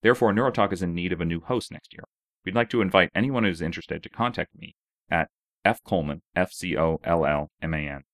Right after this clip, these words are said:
at stanford dot E D U. In order to encourage people to consider taking on this role and to express my appreciation for the opportunity, I'd like to take a moment to express what a pleasure it has been to do this show.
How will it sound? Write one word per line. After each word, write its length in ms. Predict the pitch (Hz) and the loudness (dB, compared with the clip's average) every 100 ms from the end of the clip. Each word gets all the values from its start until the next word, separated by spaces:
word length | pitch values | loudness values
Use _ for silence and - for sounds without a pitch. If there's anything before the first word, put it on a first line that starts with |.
| _ - | _ -6
at 140 | 76 | -6
stanford 400 | - 76 - 73 | -2 -4 -2 -4
dot 160 | 73 - | -2 -4
E 100 | 71 | -10
D 60 | 71 | -18
U. 120 | - - _ _ _ _ _ _ _ | -18 -18 _ _ _ _ _ _ _
In 100 | 98 | 4
order 140 | 101 | 4
to 160 | 92 101 | 4 2
encourage 340 | 92 131 127 | 2 2 2
people 260 | - 107 107 | 0 0 0
to 100 | 90 | -2
consider 320 | 87 - 90 | -4 -2 -4
taking 320 | - 90 92 | -2 -2 0
on 100 | 87 | -2
this 200 | 87 82 | -2 -4
role 260 | 85 82 82 | -2 -2 0
and 100 | 80 | -4
to 80 | 82 | -4
express 380 | 80 - 85 87 | -6 -4 -4 -2
my 160 | 85 | -4
appreciation 600 | 80 92 85 87 87 85 | -4 -6 -4 0 0 -2
for 120 | - | -8
the 80 | 78 | -4
opportunity, 580 | 80 - - 117 90 82 - _ _ | -4 -6 -6 -4 -4 -6 -10 _ _
I'd 100 | 92 | 2
like 120 | 120 | 2
to 40 | 117 | 2
take 140 | 104 | 0
a 20 | |
moment 240 | 95 98 - | 2 2 0
to 60 | |
express 320 | 85 - 87 - | -4 0 0 0
what 100 | 82 | -4
a 40 | - - | -4 2
pleasure 320 | 92 85 80 | 4 4 0
it 80 | 82 | -2
has 140 | 80 | -6
been 260 | - 78 78 _ _ | -6 -6 -8 _ _
to 80 | - | -8
do 140 | 85 | -4
this 140 | 85 - | -2 -4
show. 200 | - | -8